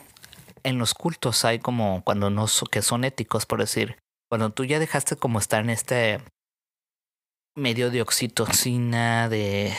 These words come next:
dopamina, en esta excitación, y quieres volver a tu realidad cotidiana, hay como palabras clave para,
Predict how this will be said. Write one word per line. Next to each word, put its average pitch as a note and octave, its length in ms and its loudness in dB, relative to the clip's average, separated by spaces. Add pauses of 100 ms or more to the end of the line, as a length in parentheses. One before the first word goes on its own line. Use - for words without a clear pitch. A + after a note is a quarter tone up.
(100)
dopamina, A2 1200 0
en G#2+ 140 2
esta G#2 240 0
excitación, A#2 680 -2 (460)
y G#2 60 -4
quieres B2 340 0
volver G#2+ 260 2
a A2 60 0
tu - 140 -4
realidad F#2+ 400 2
cotidiana, G2+ 640 0
hay G#2+ 340 0
como A2 400 -2 (240)
palabras F#2+ 420 0
clave G2+ 400 0
para, G#2 460 -2